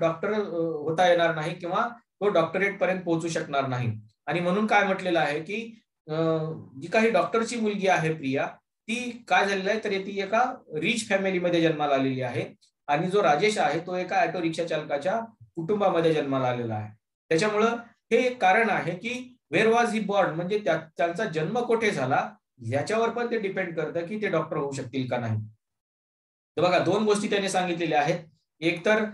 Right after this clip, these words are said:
अ, कायद्याने विषमता मान्य केलेली आहे. कशा पद्धतीची मान्य केलेली आहे की, अ,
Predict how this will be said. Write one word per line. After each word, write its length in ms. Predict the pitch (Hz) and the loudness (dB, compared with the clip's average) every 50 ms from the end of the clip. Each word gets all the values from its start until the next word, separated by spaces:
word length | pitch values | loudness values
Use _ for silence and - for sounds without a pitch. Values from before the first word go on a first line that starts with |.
| - - _ - | -12 -18 _ -2
अ, 280 | 151 165 175 180 175 170 - 110 113 120 123 127 | 2 4 4 4 2 0 -4 -8 -12 -10 -2 2
कायद्याने 420 | 156 180 165 160 185 190 202 220 | 4 4 6 6 6 6 6 4
विषमता 520 | 220 208 196 185 - 214 202 202 208 214 202 | 0 0 -2 0 0 0 0 0 0 0 0
मान्य 260 | 202 196 196 202 202 | 0 -2 -2 -2 -2
केलेली 360 | 202 196 190 185 175 165 160 | -2 -2 -2 -2 0 2 2
आहे. 300 | 147 120 113 110 - - | 2 2 0 -4 -8 -10
कशा 220 | - 143 - 190 | -12 -4 -4 -2
पद्धतीची 440 | 185 196 196 185 190 190 196 190 196 | -2 -2 -2 -4 -4 -4 -6 -8 -6
मान्य 260 | 190 190 190 185 190 | -4 -4 -2 -2 -2
केलेली 320 | 185 196 190 190 190 185 190 | -4 -2 -2 0 0 4 4
आहे 220 | 185 185 185 208 214 214 - _ _ _ _ _ _ _ - | 4 4 4 0 -2 -6 -12 _ _ _ _ _ _ _ -2
की, 340 | 202 214 220 233 233 - - - _ _ _ - | 0 0 0 0 -2 -6 -14 -18 _ _ _ 0
अ, 80 | 160 | 2